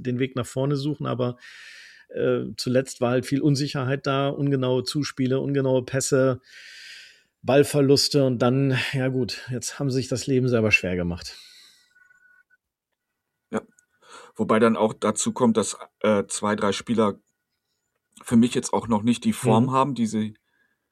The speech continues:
Speaker 2: haben könnten. Also namentlich könnte ich da jetzt Benga und
Speaker 1: Ja.
Speaker 2: Batista Meyer nennen, äh, bei dem man bei beiden das Gefühl hat, dass da mittlerweile so eine gewisse Hemmung drin ist,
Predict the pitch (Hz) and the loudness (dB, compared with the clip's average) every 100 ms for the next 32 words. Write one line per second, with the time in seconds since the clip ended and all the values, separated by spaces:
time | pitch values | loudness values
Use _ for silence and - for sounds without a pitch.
0 | _ _ _ 110 104 104 - 120 113 - | _ _ _ -4 0 -2 2 4 4 0
1 | 151 170 - _ _ _ _ _ _ _ | -10 -10 -16 _ _ _ _ _ _ _
2 | 104 98 101 92 _ _ _ _ _ - | -4 0 -2 -4 _ _ _ _ _ -4
3 | 101 110 110 - 110 104 104 95 - 101 | 0 2 0 -2 -2 -2 0 -2 -2 0
4 | 110 117 95 101 - - 113 - - 95 | 4 4 2 -2 -6 -6 -6 -6 -6 -2
5 | 95 123 127 131 143 165 - - - - | 0 0 0 -4 -6 -10 -20 -20 -20 -20
6 | _ - 101 101 98 _ _ _ _ _ | _ -2 2 2 -2 _ _ _ _ _
7 | - 104 117 110 104 101 107 113 113 - | -8 -2 4 4 4 2 2 2 0 -2
8 | 113 123 120 120 - _ _ _ _ _ | -8 -4 0 0 -2 _ _ _ _ _
9 | - 104 - - _ _ - 104 117 113 | -14 -8 -6 -8 _ _ -2 2 2 2
10 | 101 107 98 113 110 98 - _ - 110 | 2 2 2 2 2 0 -6 _ -12 -6
11 | 110 - 87 110 139 135 135 127 202 - | -6 -6 0 2 2 0 -2 0 -2 -6